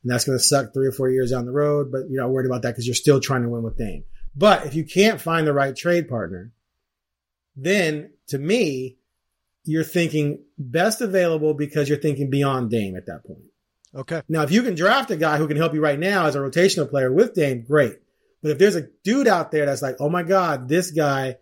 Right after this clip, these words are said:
Speaker 1: his ceiling is crazy. He's not gonna be huge for us these next two years, but just like Ant, you know, in two, in three or four years, he could be really special," then that's the way you go, because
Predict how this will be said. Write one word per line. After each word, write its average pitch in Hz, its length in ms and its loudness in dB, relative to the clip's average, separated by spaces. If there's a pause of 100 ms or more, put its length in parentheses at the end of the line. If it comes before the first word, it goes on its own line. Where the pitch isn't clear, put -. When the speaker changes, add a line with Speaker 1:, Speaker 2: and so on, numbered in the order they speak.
Speaker 1:
his - 280 0
ceiling 160 320 0
is 120 120 -8
crazy. 131 720 -2 (220)
He's 131 140 -2
not 175 200 2
gonna 156 140 -2
be 147 400 -2 (120)
huge 175 300 0
for 147 200 -2
us 139 320 -2 (220)
these 139 160 0
next 143 220 0
two 139 120 -6
years, 143 540 -2 (280)
but 135 380 0
just 147 200 -4
like 160 240 -2
Ant, 175 380 0 (420)
you 151 100 -2
know, 147 160 2
in 147 140 0
two, 180 240 2
in 143 160 -6
three 156 160 0
or 151 80 0
four 220 240 2
years, 160 340 0
he 156 140 -4
could 143 160 -2
be 135 100 0
really 143 340 0
special," 151 540 -2 (320)
then 143 140 0
that's 160 240 2
the 151 100 -2
way 139 140 2
you 131 140 -4
go, 175 220 2
because 151 380 0